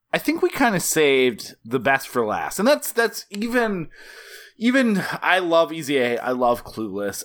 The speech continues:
I think this movie, um, uh, so I saw it when it came out. I saw it with a bunch of friends.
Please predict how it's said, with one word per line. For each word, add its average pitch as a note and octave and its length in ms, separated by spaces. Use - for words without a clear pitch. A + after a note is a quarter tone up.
I A#2 120
think D4+ 500
this D#3 400
movie, B2 960
um, G2 720
uh, - 180
so - 160
I D3+ 40
saw F3+ 240
it F#3 80
when F3 120
it D#3 80
came C3+ 160
out. G2 360
I A2+ 60
saw B2+ 200
it B2 40
with A#2+ 100
a A#2+ 60
bunch A2 240
of A#2 80
friends. F2+ 540